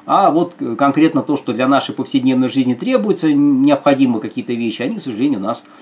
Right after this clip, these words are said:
в общем-то, очень мало производятся. То есть всё-таки тоже крен в сторону оборонки, это тоже надо отметить. Вот это вот так. Ну и я уже не говорю про то, что тут, конечно, ещё надо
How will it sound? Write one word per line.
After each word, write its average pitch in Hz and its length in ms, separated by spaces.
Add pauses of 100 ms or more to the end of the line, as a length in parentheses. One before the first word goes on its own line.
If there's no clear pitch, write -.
(180)
в 101 60
общем-то, 113 480 (840)
очень 113 240
мало 107 240
производятся. 101 680 (920)
То 113 80
есть 107 100
всё-таки 190 240
тоже 113 240
крен 135 240
в - 40
сторону 107 320
оборонки, 175 540
это 127 360
тоже 113 300
надо 104 240
отметить. 95 500 (480)
Вот - 420
это 185 160
вот 131 160
так. - 240
Ну 277 240
и 226 100
я 170 720
уже 131 260
не 123 100
говорю 123 200
про 123 180
то, 180 180
что - 220
тут, 113 200
конечно, 110 320
ещё 113 180
надо 107 340